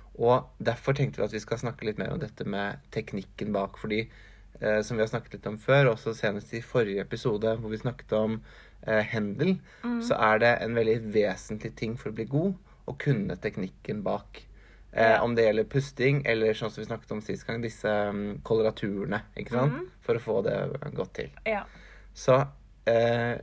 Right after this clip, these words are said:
Speaker 1: kan ikke du begynne å fortelle litt sånn til lytterne våre, hva er liksom teknikk one oh one, på en måte, <laughs> for, for en sanger?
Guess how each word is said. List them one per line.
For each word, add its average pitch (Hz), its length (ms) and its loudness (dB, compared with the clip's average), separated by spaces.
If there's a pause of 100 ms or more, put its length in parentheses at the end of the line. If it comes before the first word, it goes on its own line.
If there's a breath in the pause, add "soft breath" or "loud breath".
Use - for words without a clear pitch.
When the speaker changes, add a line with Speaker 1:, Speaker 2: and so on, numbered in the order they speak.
(120)
Speaker 1:
kan 135 160 -2
ikke 165 80 -2
du 156 140 0
begynne 131 180 4
å 127 60 -4
fortelle 123 260 2
litt 117 140 -4
sånn 110 320 2 (320 soft breath)
til 120 160 4
lytterne 101 260 -2
våre, 101 220 2 (260)
hva 117 300 4
er 127 100 4
liksom 113 400 0 (840 soft breath)
teknikk 135 600 0
one 110 320 4
oh 110 100 4
one, 107 380 2
på - 180 -4
en 127 60 2
måte, 123 260 6
<laughs> - 0 -
for, 156 640 10
for 180 240 6
en 127 80 4
sanger? 113 400 0